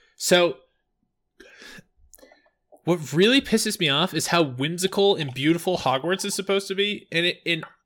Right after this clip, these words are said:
it, I, I'm cheating in my brain 'cause I've seen the first movie, so I can see the movie happening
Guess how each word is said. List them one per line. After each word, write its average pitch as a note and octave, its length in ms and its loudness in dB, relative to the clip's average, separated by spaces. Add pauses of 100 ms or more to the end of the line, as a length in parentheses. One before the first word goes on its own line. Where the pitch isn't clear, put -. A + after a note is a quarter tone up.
it, E3+ 180 2 (320)
I, D3 220 6
I'm D3+ 220 2
cheating D#3 600 2
in E3 160 -2
my D#3 140 4
brain E3 440 4
'cause D#3 180 0
I've C#3+ 140 0
seen G#3+ 280 -2
the F3 80 2
first F3+ 320 0
movie, C3 500 0 (400)
so - 120 2
I G3 80 6
can G3 180 2
see A#3+ 640 2
the G#3 160 4
movie F#3+ 500 4
happening A#3+ 640 2